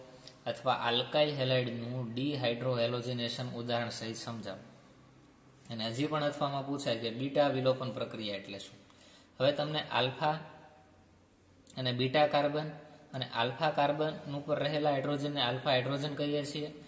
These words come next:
અને બીટા કાર્બન ઉપર રહેલા હાઇડ્રોજનને બીટા હાઇડ્રોજન કહીએ છીએ, એટલું તમને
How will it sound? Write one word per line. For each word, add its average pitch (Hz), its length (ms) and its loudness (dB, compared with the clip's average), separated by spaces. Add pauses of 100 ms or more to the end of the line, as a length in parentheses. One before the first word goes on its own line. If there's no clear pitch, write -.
(300)
અને 127 140 -2
બીટા 127 340 4
કાર્બન 143 380 4
ઉપર 143 240 0
રહેલા 131 340 2
હાઇડ્રોજનને 127 760 0
બીટા 131 300 2
હાઇડ્રોજન 123 440 2
કહીએ 120 300 -2
છીએ, 117 140 -6
એટલું 117 220 -8
તમને 117 340 -4